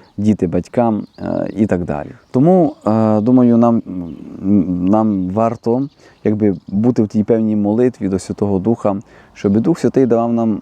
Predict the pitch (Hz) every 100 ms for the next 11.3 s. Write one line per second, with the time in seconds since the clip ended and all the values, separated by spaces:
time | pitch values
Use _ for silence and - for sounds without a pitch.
0 | - 101 101 98 101 107 127 110 - 85
1 | 87 85 80 80 82 87 85 78 73 104
2 | 104 110 - 117 110 113 107 101 82 -
3 | 90 92 139 160 - 104 139 - 120 104
4 | 117 110 107 107 104 104 104 95 92 -
5 | - - - 113 107 - 123 101 101 95
6 | 85 80 123 120 113 - 107 135 135 120
7 | - - - 98 - 101 117 123 107 107
8 | _ _ _ - - - - - 92 110
9 | 107 101 101 98 92 - 82 85 - 104
10 | - 120 110 98 90 - 95 95 110 101
11 | 92 -